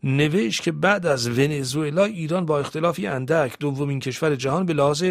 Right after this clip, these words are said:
داشتن بالاترین نرخ تورم در جهان است که بعضاً نشانهٔ کسادی کسب و کار در این کشور است. اما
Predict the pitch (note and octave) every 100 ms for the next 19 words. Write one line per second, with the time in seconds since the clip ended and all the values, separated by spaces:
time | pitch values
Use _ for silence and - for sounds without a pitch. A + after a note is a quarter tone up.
0 | F3 - - - - B2+ A#2+ A2+ - E3
1 | C3+ A#2 B2 A#2+ A2+ A#2+ A#2 A#2+ E3 -
2 | C3 A#2 A#2+ A#2 D3+ B2+ A2+ A#2+ C3+ F#3
3 | E3+ D3 C3+ D3 F#3 F3+ C#3+ D#3 D3+ F#3+
4 | G3 - - - - B2 A#2+ B2 B2 A#2
5 | E3+ B2 - C3+ - - C#3 D#3+ C#3 B2+
6 | C3 A#2 - A2+ G2+ - - G3 F#3+ G3
7 | G3+